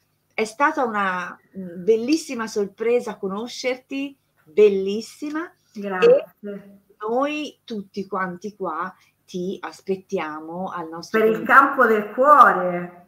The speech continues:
Speaker 2: eh? Il campo del cuore dobbiamo approfondirlo. <laughs>
Speaker 1: Una
Speaker 2: Grazie,
Speaker 1: promessa.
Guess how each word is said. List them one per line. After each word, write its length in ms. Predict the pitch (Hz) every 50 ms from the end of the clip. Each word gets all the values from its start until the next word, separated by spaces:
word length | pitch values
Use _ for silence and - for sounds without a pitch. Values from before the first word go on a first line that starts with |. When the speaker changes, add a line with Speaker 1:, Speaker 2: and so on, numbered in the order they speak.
| _ _ -
Speaker 2:
eh? 420 | 202 202 214 220 240 240 240 202
Il 100 | 196 -
campo 340 | - 240 254 262 262 262 254
del 220 | 233 226 214 226 -
cuore 240 | 285 294 294 277
dobbiamo 320 | 226 202 196 196 196 185 180
approfondirlo. 920 | - 196 190 185 202 190 196 208 214 214 208 202 202 - 190 190 175 - -
<laughs> 1300 | - 262 - - - 320 320 - - - - _ - - 359 - - - - - - - - - - - 165
Speaker 1:
Una 120 | 180 180
Speaker 2:
Grazie, 760 | - 254 285 269 254 247 240 247 - - - - - - 220
Speaker 1:
promessa. 400 | 208 202 202 196 190 196 -